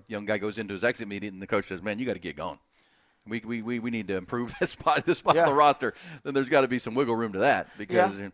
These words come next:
Speaker 2: But we are seeing starters leave now. I mean, it used, it used to
Speaker 1: Oh.
Speaker 2: be only backups at the transfer portal. Now we're seeing starting quarterbacks like, "Ah, I'm good. I'm hitting the transfer portal." So it is a different era. But I'm with you. I don't. I, I, I think if you, if you use the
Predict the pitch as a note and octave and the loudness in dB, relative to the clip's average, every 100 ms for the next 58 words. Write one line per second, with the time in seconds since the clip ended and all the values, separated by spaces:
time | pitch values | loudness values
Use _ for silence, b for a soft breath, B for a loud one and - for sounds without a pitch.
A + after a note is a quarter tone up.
0 | _ C#3 F3 C4 F4 - D#4 - E3 G#3+ | _ 0 6 8 8 6 -2 4 6 6
1 | A#3+ F#3+ A3+ D#4+ E3+ A#2+ A2+ C3+ C#3 C#3 | 4 4 4 4 0 -2 0 0 0 -4
2 | F3+ D#3+ B2+ F3 G3 D#3+ E3+ F3 D3+ E3+ | -6 -6 -6 -2 2 4 6 4 4 2
3 | F3+ C3 D#3+ D4 D#3+ C3+ C3+ - D3+ C#3 | 2 2 0 2 -2 -2 -6 -4 -2 0
4 | C#3 C3 D#3 D#3 - - E3 - F3 A3 | -2 2 2 4 2 0 -2 2 4 4
5 | F#3 A3 D4 E3 D3+ D#3 D3 C#3 C#3+ D3 | 8 8 8 8 6 8 8 8 8 8
6 | D3 C#3+ C#3 C#3 D3 C3 C#3+ C3 B2+ B2+ | 6 6 4 4 0 -2 -2 -4 -2 0
7 | A#2+ A2+ B B - C3+ F#3 D4 B3 D3 | 0 -2 B B 0 4 4 4 2 4
8 | F#3+ F3+ D#3 - F#3+ D#3 B2 A2+ B B | 2 2 -2 2 4 4 2 0 B B
9 | B2+ D#3 D#3+ D3+ F#3+ G3+ E3+ E3+ F3 G3 | 4 8 8 8 4 4 2 4 6 4
10 | F3 C3 C3 C#3 C#3 D#3+ D#3+ F#3+ D#3+ D3+ | 0 -4 -2 -2 0 -2 0 -2 -2 -6
11 | E3 D#3 D3 C3+ - _ _ _ - C#3 | -2 -2 -2 -4 -12 _ _ _ -8 0
12 | C#3 B2+ C3+ E3 D3 D3+ F3 F3+ D3+ | 0 0 -4 -8 -8 -6 -4 -4 -4